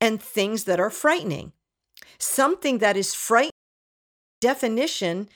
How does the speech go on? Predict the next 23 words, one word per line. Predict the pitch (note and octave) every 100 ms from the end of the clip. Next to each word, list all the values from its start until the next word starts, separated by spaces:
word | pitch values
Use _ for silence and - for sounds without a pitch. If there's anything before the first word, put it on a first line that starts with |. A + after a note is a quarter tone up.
| _ -
involves | A3+ F#3 G3 F#3+ G3 G3+ -
alarm. | C4 B3+ D4+ D#4+ D3+ - - _ -
It's | A#3+ -
something | C#4 C#4+ D4 D#4
that | B3+ B3+
causes | - A#3+ A#3+ A#3 A#3 -
angst, | A3 G#3+ F3+ - - - - -
concern, | A3+ G3+ - A3+ A3 F3 D3 -
and | G3 F3+
dread. | F3+ G3 F3+ A#2 - _ _ _ _ -
It's | A#3 -
not | A3+ A3+ D#4+
the | F4+
kind | - C#4 B3
of | A3+
thing | - G3 E3 F3 F#3+ _ _ _
you | F#3 F3 A3
want | A3 A3+ A3
to | A3+
wake | G3 G3 A#3
up | A#3 A3+ -
and | G3 F#3+
face. | - G3 D#3 - -